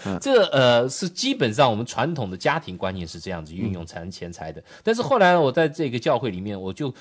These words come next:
Speaker 2: 鼓励他们，这个预算怎么编呢？其实很简单，把去年花的钱呢，拿来整理，
Speaker 1: 嗯。
Speaker 2: 你大概就知道我们这一年其实花了哪些钱，把它分类。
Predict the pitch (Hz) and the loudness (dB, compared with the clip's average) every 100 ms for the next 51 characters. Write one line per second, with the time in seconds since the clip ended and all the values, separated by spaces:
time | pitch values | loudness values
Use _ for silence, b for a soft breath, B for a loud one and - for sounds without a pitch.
0 | B - 131 180 151 170 120 123 196 220 | B -6 -4 -4 -4 -4 -4 -6 -8 -6
1 | 247 202 180 104 95 101 120 110 - 202 | -6 0 0 0 -4 -4 -4 -4 -4 -2
2 | 170 170 98 82 101 B B 120 123 - | -2 -2 -4 -2 -4 B B 0 0 0
3 | 294 170 127 151 180 196 151 - 104 107 | 0 2 0 -2 4 4 4 -2 -4 -4
4 | 95 - 107 110 95 85 135 151 90 _ | -4 -4 0 2 2 0 0 0 -4 _
5 | _ - 139 147 220 170 151 120 123 113 | _ -2 0 4 4 6 4 4 -2 -2
6 | 110 98 - _ - 113 127 143 175 151 | 0 0 -2 _ -4 -2 0 2 2 2
7 | 113 95 98 98 87 90 98 90 82 76 | -2 -4 -6 -8 -10 -4 -2 -2 -6 -12
8 | 90 82 80 76 b b - 123 147 165 | -12 -12 -14 -20 b b 0 2 2 2
9 | 170 185 196 - | 0 2 0 -4